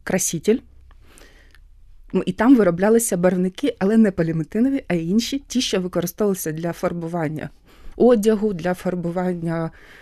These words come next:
промислових фарб, ось всі ті, що, е, штативи в лабораторіях такі темно-чорного кольору, ось для таких фарб і використовувалися барвники, які виробля-, вироблялися на цьому заводі тонажно.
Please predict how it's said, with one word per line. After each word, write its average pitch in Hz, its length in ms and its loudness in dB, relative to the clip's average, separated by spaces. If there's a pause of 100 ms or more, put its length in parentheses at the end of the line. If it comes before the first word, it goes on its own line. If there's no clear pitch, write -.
(500)
промислових 196 680 4
фарб, 214 600 0 (360)
ось - 500 -6 (260)
всі 185 380 -2 (360)
ті, 202 120 -2
що, - 240 -4 (720)
е, 165 280 -2
штативи 311 480 6
в 254 40 8
лабораторіях 190 580 4
такі - 220 -2
темно-чорного 180 840 2 (100)
кольору, 262 400 6
ось - 300 -2
для 175 180 0
таких 196 280 -4
фарб 262 300 0
і 180 180 4
використовувалися 180 680 -4
барвники, 170 420 -6
які 202 220 -6
виробля-, 175 480 -2
вироблялися 185 600 2
на 175 100 -4
цьому 190 260 0
заводі 170 360 -2
тонажно. - 480 -4